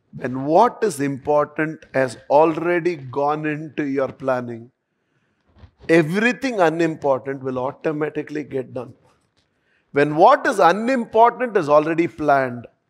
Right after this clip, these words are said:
then you will never find for what is important in life.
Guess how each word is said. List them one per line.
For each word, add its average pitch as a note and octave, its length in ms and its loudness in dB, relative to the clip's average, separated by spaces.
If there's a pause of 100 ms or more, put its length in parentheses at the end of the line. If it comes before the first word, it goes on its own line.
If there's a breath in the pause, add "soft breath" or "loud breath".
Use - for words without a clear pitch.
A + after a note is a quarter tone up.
(300)
then B2 240 -6
you B2+ 140 -6
will B2 140 -8
never D#3 640 0
find C3+ 520 -8
for C3 180 -8
what B2+ 320 -8
is C3 140 -10
important B2 640 -12
in B2 180 -16
life. A#2 260 -18